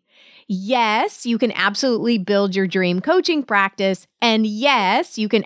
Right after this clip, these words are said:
absolutely earn six, seven, or eight figures a year, as many of my clients and colleagues do.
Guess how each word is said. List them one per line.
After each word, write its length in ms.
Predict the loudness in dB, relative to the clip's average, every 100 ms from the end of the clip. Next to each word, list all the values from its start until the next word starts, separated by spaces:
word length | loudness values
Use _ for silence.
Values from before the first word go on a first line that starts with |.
| 0
absolutely 960 | -2 0 -2 0 0 0 0 0 -2 0
earn 340 | 0 2 0
six, 380 | -2 0 0 0
seven, 320 | -2 0 2
or 120 | 0 0
eight 300 | 0 0 -2 _
figures 460 | -2 0 0 0
a 60 | 0
year, 600 | -2 0 0 2 0 -2 _ _ _ -4
as 200 | -2 0
many 340 | 0 0 0 0
of 80 | 0
my 160 | -2
clients 420 | 0 0 0 -2 -2
and 140 | 0
colleagues 460 | 2 2 2 -6 -8
do. 280 | -8 -8